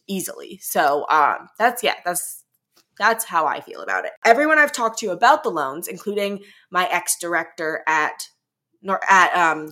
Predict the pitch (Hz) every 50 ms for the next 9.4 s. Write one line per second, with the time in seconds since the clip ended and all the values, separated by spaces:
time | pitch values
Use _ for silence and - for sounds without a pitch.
0 | _ - 240 240 196 180 165 156 156 156 - - - - - 190 190 190 190 190
1 | - - 226 233 240 233 233 226 226 220 226 226 208 202 202 202 185 180 170 -
2 | 180 170 165 - - - 180 202 214 226 226 220 220 214 208 202 202 196 202 196
3 | 190 190 185 185 180 143 160 156 151 151 156 156 - 156 156 160 165 160 160 156
4 | - - - 190 185 180 190 185 180 180 160 151 156 - - 170 156 151 - 160
5 | - - 165 156 156 147 143 156 156 - 175 165 147 139 131 - 135 156 - _
6 | - - 170 160 156 160 156 156 156 156 156 156 147 139 139 143 143 - _ -
7 | - - - - - - 190 190 185 180 175 170 170 - - - 180 180 - 175
8 | - 170 180 190 202 202 202 202 220 214 208 202 202 196 - 208 196 170 165 160
9 | 156 160 175 190 214 226 220